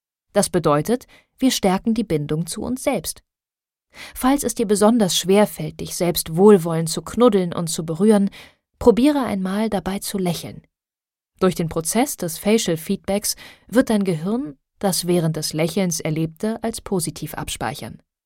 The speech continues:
Wenn du dir einfach so grinsend blöd vorkommst,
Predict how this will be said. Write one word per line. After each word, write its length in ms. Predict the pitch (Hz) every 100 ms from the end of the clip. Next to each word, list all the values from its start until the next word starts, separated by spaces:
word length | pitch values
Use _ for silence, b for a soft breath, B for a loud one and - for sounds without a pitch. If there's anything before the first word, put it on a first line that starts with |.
| _ _ _ B B B
Wenn 160 | - 269
du 100 | 269
dir 340 | 214 233 214 -
einfach 460 | 262 320 - 254 -
so 440 | 180 202 147 151 _ -
grinsend 460 | 185 240 294 175 160
blöd 260 | 180 285
vorkommst, 600 | - 123 - 147 202 -